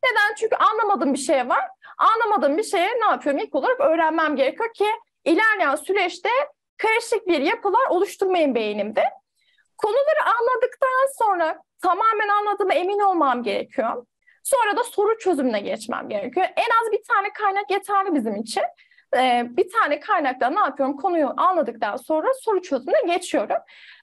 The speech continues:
Daha çok sözel, yorumsal ifadeler var sorularda.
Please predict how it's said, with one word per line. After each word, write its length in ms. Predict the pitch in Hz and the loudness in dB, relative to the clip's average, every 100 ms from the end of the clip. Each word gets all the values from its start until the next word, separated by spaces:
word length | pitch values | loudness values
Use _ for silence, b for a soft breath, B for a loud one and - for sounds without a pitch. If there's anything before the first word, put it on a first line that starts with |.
| - | 0
Daha 160 | 415 539 640 | 2 2 0
çok 280 | 523 523 523 | 0 0 -2
sözel, 720 | - 381 403 415 480 466 294 | -4 0 2 4 4 4 2
yorumsal 600 | 254 320 392 440 - 466 427 | 0 2 2 0 0 0 2
ifadeler 720 | 381 427 403 415 427 440 349 | 0 0 0 2 2 2 2
var 220 | 285 262 269 | 2 0 -2
sorularda. 720 | 294 294 285 262 226 330 622 | -2 2 2 0 0 0 -2